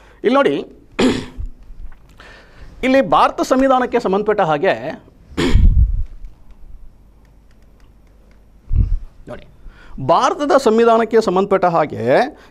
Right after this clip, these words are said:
ಇಲ್ಲಿ ಮೊದಲನೇದಾಗಿ ಈ ಐತಿಹಾಸಿಕ ಹಿನ್ನೆಲೆಯಲ್ಲಿ ಯಾವ ಪ್ರಶ್ನೆ ಬರ್ಬೋದು ಅಂತಂದರೆ,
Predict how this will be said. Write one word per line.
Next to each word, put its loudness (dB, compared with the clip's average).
ಇಲ್ಲಿ 2
ಮೊದಲನೇದಾಗಿ 2
ಈ -2
ಐತಿಹಾಸಿಕ 0
ಹಿನ್ನೆಲೆಯಲ್ಲಿ -2
ಯಾವ 0
ಪ್ರಶ್ನೆ -2
ಬರ್ಬೋದು 0
ಅಂತಂದರೆ, -6